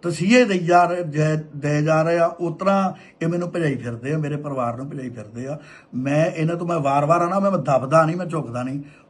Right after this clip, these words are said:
ਪਰ ਪਰਿਵਾਰ ਜਦੋਂ ਵਾਈਫ ਹੋਵੇ ਕਿਸੇ ਦੀ, ਬੱਚੇ ਕਿਤੇ ਹੋਣ, ਉਦੋਂ ਥੋੜ੍ਹਾ ਜਿਹਾ ਬੰਦੇ ਦਾ ਮਨ ਡੋਲਦਾ ਆ।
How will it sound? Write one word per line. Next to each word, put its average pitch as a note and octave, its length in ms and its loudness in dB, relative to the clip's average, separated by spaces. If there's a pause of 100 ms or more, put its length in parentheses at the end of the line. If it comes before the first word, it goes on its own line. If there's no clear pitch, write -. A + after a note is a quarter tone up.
ਪਰ C#3 140 -4
ਪਰਿਵਾਰ C3 720 -4 (420)
ਜਦੋਂ B2+ 280 -10
ਵਾਈਫ A#2+ 340 -6
ਹੋਵੇ A#2+ 260 -8
ਕਿਸੇ A#2+ 220 -8
ਦੀ, C3+ 120 -10
ਬੱਚੇ A#2+ 360 -10
ਕਿਤੇ B2 280 -10
ਹੋਣ, C3+ 220 -8 (400)
ਉਦੋਂ B2+ 180 -6
ਥੋੜ੍ਹਾ C3+ 280 -6
ਜਿਹਾ C3+ 100 -6
ਬੰਦੇ A#2 300 -6
ਦਾ B2 120 -4
ਮਨ A2+ 280 -6
ਡੋਲਦਾ A2 500 -12
ਆ। - 40 -18